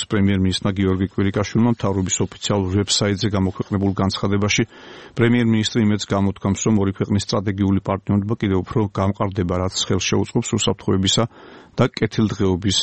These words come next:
გაღრმავებას, როგორც რეგიონში, ისე მის ფარგლებს გარეთ. გიორგი კვირიკაშვილი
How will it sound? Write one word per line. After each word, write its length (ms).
გაღრმავებას, 760
როგორც 320
რეგიონში, 440
ისე 160
მის 180
ფარგლებს 460
გარეთ. 380
გიორგი 340
კვირიკაშვილი 580